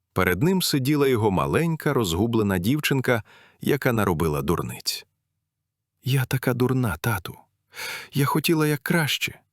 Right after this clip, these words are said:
Я думала, ми розбагатіємо. Пробач мені». Вона підняла на нього свої заплакані очі,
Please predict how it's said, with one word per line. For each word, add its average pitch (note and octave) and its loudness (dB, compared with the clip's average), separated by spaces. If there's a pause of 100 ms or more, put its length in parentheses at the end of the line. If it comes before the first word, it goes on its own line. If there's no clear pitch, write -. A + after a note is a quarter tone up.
(100)
Я A#2+ 2
думала, C3 4
ми C3+ 2
розбагатіємо. C3+ 0 (800)
Пробач A#2+ -2
мені». - -14 (1120)
Вона D3+ 2
підняла G#2+ 2
на B2 2
нього A2 2
свої G2+ 2
заплакані E2 -2
очі, G#2 0